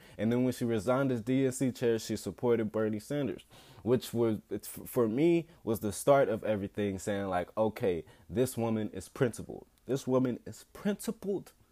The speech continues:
principled, principled, principled." So ever since then, there has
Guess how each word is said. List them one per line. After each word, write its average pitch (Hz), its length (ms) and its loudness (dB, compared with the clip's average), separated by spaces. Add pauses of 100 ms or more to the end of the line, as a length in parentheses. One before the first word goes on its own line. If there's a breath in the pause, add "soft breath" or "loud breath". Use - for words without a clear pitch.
(460)
principled, 147 400 -8
principled, 135 400 -10
principled." - 400 -10 (600 soft breath)
So 147 640 8 (120)
ever 185 280 8
since 170 360 2
then, 143 400 2 (500)
there 139 480 6
has 127 680 2